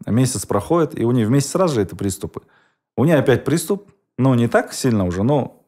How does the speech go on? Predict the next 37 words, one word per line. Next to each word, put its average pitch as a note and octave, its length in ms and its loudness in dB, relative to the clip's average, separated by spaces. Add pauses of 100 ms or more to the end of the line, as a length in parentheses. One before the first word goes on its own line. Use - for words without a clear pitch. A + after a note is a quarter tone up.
(140)
всё - 180 -2
равно A2 280 2
вот F2 260 -6
что-то G2+ 240 -2
не F#2+ 120 -2
то. E2+ 160 -4
И G#2+ 100 0
они B2+ 220 2
опять A2+ 300 2
мне F#2 120 -2
за-, - 260 -8
звонят C3 380 -2 (600)
и G2 60 -4
говорят: F#2 280 -4
«Надо G2+ 240 0
почитать». - 440 -4
Привезли G#2+ 380 0
её, D#3+ 120 4
почитал, - 380 -4
всё C3+ 200 -2
нормально F#2+ 460 -2
так E2 160 -10
же. - 120 -14 (540)
Я G#2 120 2
говорю: G#2 180 0
«Если C#3+ 200 0
так B2+ 200 0
продолж-, G2+ 320 -2
ну, C3+ 320 0 (260)
происходит, F3 580 0 (280)
давайте A#2+ 460 4
ловить A2 460 0
прям F#2 360 -2
на G2 120 0
рожон. F#2+ 320 0 (800)
То G#2+ 80 0
есть F#2 240 -4